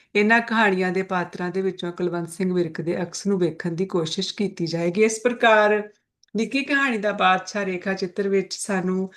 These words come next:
ਬਾਕੀ ਰੇਖਾ ਚਿੱਤਰਾਂ ਵਾਂਗ ਕਿਸੇ ਵਿਅਕਤੀ ਦੇ ਜੀਵਨ ਦੀਆਂ ਘਟਨਾਵਾਂ ਦਾ ਪ੍ਰਗਟਾਵਾ ਘੱਟ ਮਿਲਿਆ ਹੈ, ਸਗੋਂ ਇਸ ਵਿੱਚ ਕੁਲਵੰਤ ਸਿੰਘ ਵਿਰਕ ਦੀਆਂ ਕਹਾਣੀਆਂ ਦਾ ਵੇਰਵਾ ਜ਼ਿਆਦਾ ਹੈ।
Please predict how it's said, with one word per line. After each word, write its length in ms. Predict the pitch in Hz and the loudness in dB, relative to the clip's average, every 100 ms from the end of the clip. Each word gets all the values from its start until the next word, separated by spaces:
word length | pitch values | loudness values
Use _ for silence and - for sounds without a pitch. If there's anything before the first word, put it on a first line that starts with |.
| - - 190 | -18 -14 2
ਬਾਕੀ 380 | 226 226 - 277 | 4 4 2 4
ਰੇਖਾ 280 | 208 208 208 | 4 4 0
ਚਿੱਤਰਾਂ 400 | 202 202 208 196 | -2 -4 -2 0
ਵਾਂਗ 320 | 185 185 180 190 190 190 _ _ _ | 0 0 0 -2 -4 -6 _ _ _
ਕਿਸੇ 260 | 226 - 254 | -4 0 2
ਵਿਅਕਤੀ 540 | 220 202 - 214 208 190 | 4 2 -2 -4 -4 0
ਦੇ 360 | 190 190 196 | 0 2 0
ਜੀਵਨ 440 | 180 185 190 226 240 | -2 -2 -4 -2 -2
ਦੀਆਂ 160 | 233 220 | -2 -2
ਘਟਨਾਵਾਂ 520 | 220 214 214 185 175 | -6 -4 -4 -2 -4
ਦਾ 320 | 170 175 175 175 | -2 0 0 -2
ਪ੍ਰਗਟਾਵਾ 600 | 180 175 185 170 180 180 | -6 -8 -4 -4 -4 -2
ਘੱਟ 220 | 202 190 165 | -2 -2 -6
ਮਿਲਿਆ 280 | 160 175 175 | -6 -4 -2
ਹੈ, 120 | 208 | -2
ਸਗੋਂ 280 | 214 196 202 | 0 0 0
ਇਸ 180 | 202 220 | 0 -2
ਵਿੱਚ 480 | 220 - 202 196 196 _ _ _ - | -2 0 0 0 -4 _ _ _ 0
ਕੁਲਵੰਤ 320 | 226 233 240 | 4 4 4
ਸਿੰਘ 180 | 262 240 | 0 0
ਵਿਰਕ 240 | 214 190 185 | 0 0 -2
ਦੀਆਂ 200 | 208 208 | -2 -2
ਕਹਾਣੀਆਂ 680 | 220 220 214 185 180 226 233 | -4 0 2 2 0 0 2
ਦਾ 140 | 240 | 0
ਵੇਰਵਾ 380 | 208 185 165 175 | 2 -2 -2 -8
ਜ਼ਿਆਦਾ 380 | 165 160 151 175 | -6 -8 -4 -4
ਹੈ। 200 | 208 | -2